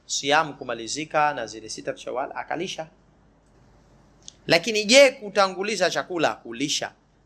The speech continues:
kabla ya siku ya siyam kuja inafaa? Haifai, ndugu zangu Waislamu. لأن تقديم الفدية كتقديم الصوم، فهل يجزئ أن تقدم الصوم في شعبان؟ Anasema Ibn Uthaymeen rahmatullahi alayhi,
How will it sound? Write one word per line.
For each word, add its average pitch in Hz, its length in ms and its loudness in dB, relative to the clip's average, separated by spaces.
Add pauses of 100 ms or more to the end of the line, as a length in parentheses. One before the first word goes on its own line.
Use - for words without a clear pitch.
(120)
kabla 202 340 6
ya 165 120 6
siku 180 300 -4
ya 147 120 0
siyam 143 460 -2
kuja 127 400 -6
inafaa? 113 600 -2 (760)
Haifai, 143 500 2
ndugu 117 180 -12
zangu 120 240 -8
Waislamu. 107 420 -6 (1120)
لأن 160 480 0
تقديم 135 480 -4
الفدية 127 800 -6 (140)
كتقديم 127 520 -6
الصوم، 120 600 -2 (340)
فهل 202 380 0
يجزئ 135 680 -2
أن 110 100 -8
تقدم 117 460 -4
الصوم 117 460 -2
في 101 140 -10
شعبان؟ 110 680 0 (580)
Anasema 135 360 -6
Ibn 117 160 -8
Uthaymeen 120 420 -4
rahmatullahi 120 640 -4
alayhi, 165 360 -6